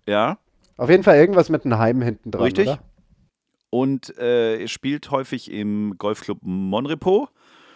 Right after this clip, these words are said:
Speaker 1: in Ludwigsburg, aber
Speaker 2: Mhm.
Speaker 1: ist eingetragen, oh, jetzt muss ich noch mal gucken.
Speaker 2: Bad Saulgau.
Speaker 1: Richtig. Da ist er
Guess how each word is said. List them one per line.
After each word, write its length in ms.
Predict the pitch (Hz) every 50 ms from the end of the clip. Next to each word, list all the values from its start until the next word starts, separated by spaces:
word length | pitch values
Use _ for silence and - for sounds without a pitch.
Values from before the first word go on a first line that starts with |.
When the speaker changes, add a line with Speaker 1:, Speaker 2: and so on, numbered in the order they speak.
| _ _ _ _ _ _ _ _ _ _ -
Speaker 1:
in 140 | 98 95 95
Ludwigsburg, 800 | 110 120 - 160 156 - - - 196 220 277 - - - - _ _ _ _ _ _ _ _ _ _ _ _
aber 300 | - 107 110 110 117 107 -
Speaker 2:
Mhm. 60 | 123 117
Speaker 1:
ist 460 | 139 170 202 247 - - - - _ _ _ _
eingetragen, 1400 | - 78 82 92 117 139 165 180 180 185 - - - - 170 170 170 175 190 196 202 214 214 220 226 233 240 254 _ _ _ _ _ _ _ _ _ _ _ _ -
oh, 160 | - - 80 82
jetzt 100 | 78 104
muss 100 | 123 151
ich 40 | 175
noch 80 | 165 156
mal 100 | 156 143
gucken. 440 | - - 139 - 92 90 85 78 _ _ _ _ _ _ _ _ _ _ _ _ _ _ _ _ _ _ _ _ _ _ _
Speaker 2:
Bad 220 | - 120 127 - -
Saulgau. 580 | 135 127 143 156 139 117 107 98 98 95 - _ _ _ _ _ _ _ - - -
Speaker 1:
Richtig. 420 | 139 135 - 117 90 80 - _ _ _ _ _ _ _ _ _ _ _ -
Da 160 | 104 92 104
ist 160 | 135 131 -
er 320 | 139 127 127 127 127 123